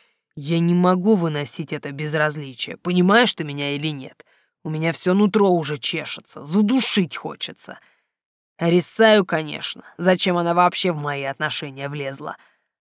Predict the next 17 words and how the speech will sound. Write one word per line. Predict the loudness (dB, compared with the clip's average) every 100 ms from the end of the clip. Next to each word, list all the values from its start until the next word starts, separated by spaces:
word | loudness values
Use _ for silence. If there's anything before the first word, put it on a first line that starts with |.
| _
Потому | -14 -6 0 0
просто | 4 2 2 0
верну | 2 2 2 0
всё, | 0 -2 2
как | 2 2
было. | 0 -2 -4 -12 -16 _ _ -8
Взаимность | -4 2 4 6 6 4 2 -4 -6 -2
мне | 0 2 2
выносить | 2 2 -2 -2 0
было | 2 2 4 4
легче. | 4 2 -2 -8 -10 -10 -12 -20 _ _ _ _ _ _ _ _ 2
Арикс | 6 6 4 0 -8
всплеснул | -8 -4 -4 -2 0 0
руками | 0 0 0 2 2
и |
закричал | 0 -2 -2 -2 2 4
обречённо. | 4 0 -2 -2 -2 -2 -10